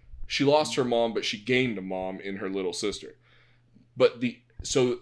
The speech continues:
her, the third part and the last part of her, uh, the end of her character arc is when we find out that, uh, that basically,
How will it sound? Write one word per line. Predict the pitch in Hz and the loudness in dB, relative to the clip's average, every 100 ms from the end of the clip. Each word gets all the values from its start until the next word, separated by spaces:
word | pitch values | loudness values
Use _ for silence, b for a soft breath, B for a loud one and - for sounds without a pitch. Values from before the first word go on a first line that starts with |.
| - | -8
her, | - 139 117 104 - | -4 0 2 0 -4
the | 120 | -4
third | 113 - 180 170 131 | 0 4 4 2 -2
part | 135 117 107 | 0 2 2
and | 120 113 | -2 0
the | |
last | 113 139 180 - | 2 2 0 -2
part | 123 113 | -2 0
of | 117 | -2
her, | 117 110 98 | -2 0 0
uh, | 107 98 95 95 | -2 -4 -4 -8
the | 120 110 | -6 2
end | 139 147 110 - b b b 113 | 4 4 0 -10 b b b -8
of | 110 | -6
her | 107 | -2
character | 107 92 | -2 0
arc | 98 98 - b b b | -2 -2 -6 b b b
is | 120 123 113 - - | 0 2 0 -4 -8
when | 107 117 113 113 104 - - | -4 -2 -2 -4 -10 -14 -10
we | 113 113 | -6 -4
find | 120 110 110 | -2 -2 0
out | 104 101 98 | 0 0 -4
that, | 107 104 101 92 - - | -4 -2 -2 -4 -12 -6
uh, | 104 98 95 95 90 _ _ _ _ _ _ _ _ _ _ _ _ - | -4 -4 -4 -10 -14 _ _ _ _ _ _ _ _ _ _ _ _ -8
that | 117 101 - - | -2 -2 -2 0
basically, | 113 110 104 110 107 98 | 0 0 -4 -2 0 -2